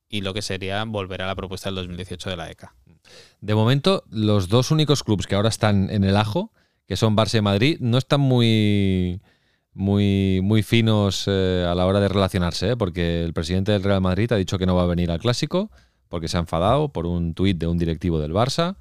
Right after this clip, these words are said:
Speaker 2: y, por lo tanto, no es que haya tampoco, son dos y tampoco están muy bien avenidos, ¿eh?
Speaker 1: Bueno, es que ese tuit también
Speaker 2: Sí, sí, eh,
Speaker 1: El tema de la
Speaker 2: desa-,
Speaker 1: gobernan-
Speaker 2: desa-, desafortunado.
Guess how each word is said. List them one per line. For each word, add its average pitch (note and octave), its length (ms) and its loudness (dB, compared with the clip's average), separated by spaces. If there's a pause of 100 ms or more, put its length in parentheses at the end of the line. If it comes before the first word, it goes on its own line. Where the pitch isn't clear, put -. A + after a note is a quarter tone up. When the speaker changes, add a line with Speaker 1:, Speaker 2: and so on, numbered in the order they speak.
(460)
Speaker 2:
y, F2 220 -8
por E2 160 -6
lo E2 60 -4
tanto, F2+ 300 0
no F#2+ 100 0
es E2+ 80 -4
que - 100 -4
haya F2+ 160 2
tampoco, E2+ 480 -2
son A#2 200 0
dos D#3+ 340 2
y G2+ 160 -4
tampoco F#2 320 -2
están G#2+ 180 -2
muy G2 160 2
bien F#2 120 2
avenidos, E2 380 -2
¿eh? G2 40 -6
Speaker 1:
Bueno, B2+ 120 2
es A2 80 -2
que A2 60 -4
ese A#2 160 -2
tuit A#2 180 -4
también G#2+ 760 -4 (1900)
Speaker 2:
Sí, A#2+ 140 2
sí, A#2 240 2
eh, E2+ 560 -2
Speaker 1:
El D#2+ 80 -6
tema E2 160 0
de A2+ 60 2
la A#2 100 2
Speaker 2:
desa-, A2 80 2
Speaker 1:
gobernan- A2+ 340 2
Speaker 2:
desa-, - 20 -14
desafortunado. A#2 800 0